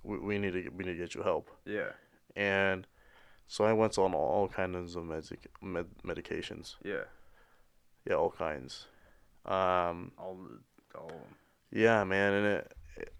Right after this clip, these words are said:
Speaker 1: you know, it was, it was weird because it almost made things worse.
Speaker 2: You think?
Speaker 1: And that's a side effect, you know. I hear you have to, like, find the right one that's for you.
Speaker 2: That's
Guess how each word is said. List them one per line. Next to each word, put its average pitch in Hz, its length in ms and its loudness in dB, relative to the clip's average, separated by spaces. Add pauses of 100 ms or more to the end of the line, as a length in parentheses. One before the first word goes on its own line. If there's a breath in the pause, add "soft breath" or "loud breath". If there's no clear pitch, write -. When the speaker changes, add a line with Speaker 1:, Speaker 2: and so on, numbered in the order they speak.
(680 loud breath)
Speaker 1:
you 139 140 2
know, 151 280 6
it 120 200 2
was, 139 540 6 (920 soft breath)
it 135 40 0
was 127 200 0
weird 123 460 2
because 151 260 -6
it 127 100 2
almost 131 520 0
made 113 300 -2
things 113 260 -4 (120)
worse. - 560 0 (440 soft breath)
Speaker 2:
You - 80 -16
think? 120 300 -10 (240 loud breath)
Speaker 1:
And 135 120 10
that's 156 180 10
a 143 100 8
side 165 260 10
effect, 92 340 2
you 107 60 -4
know. 98 120 2
I 101 140 4
hear 123 200 6
you 117 100 6
have 113 140 4
to, 113 80 0
like, 95 160 2
find 98 340 8
the 92 60 2
right 90 200 4
one 92 220 2
that's 92 160 -6
for 92 240 0
you. 127 280 0 (120)
Speaker 2:
That's 101 240 -8